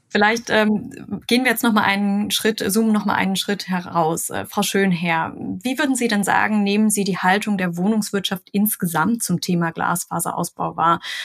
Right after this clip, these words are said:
Denn, ähm, wir hören ja jetzt auch immer wieder, dass die Wohnungswirtschaft natürlich auch nicht nur mit dem Thema Glasfaserausbau sich beschäftigen muss, sondern wirklich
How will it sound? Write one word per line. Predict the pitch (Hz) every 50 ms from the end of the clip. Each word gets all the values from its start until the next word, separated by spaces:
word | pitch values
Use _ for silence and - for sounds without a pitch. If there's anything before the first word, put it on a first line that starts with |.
| - -
Denn, | - 175 175 185 - -
ähm, | - - 185 185 185 180 180 185 - - -
wir | - 233 202 202
hören | 202 202 202 214
ja | 226
jetzt | 214 196 196 -
auch | 190 185
immer | 202 208 208 190
wieder, | 208 196 214 214
dass | 208 202
die | - - 185 175
Wohnungswirtschaft | 196 208 202 - - 190 - 196 -
natürlich | 202 190 185 - 214 208 214 190 -
auch | - 196 185 -
nicht | 202 214 214 -
nur | 208 202
mit | 196 185
dem | 196 196 180
Thema | - 196 190 190 185
Glasfaserausbau | - 175 170 - 277 - - 185 185 180 185 - - 190 185 180 - 185 185
sich | 185 185 180
beschäftigen | - - - 196 180 - - 190 185 180
muss, | 185 202 190
sondern | - 196 196 196 190
wirklich | 180 196 - 202 196 -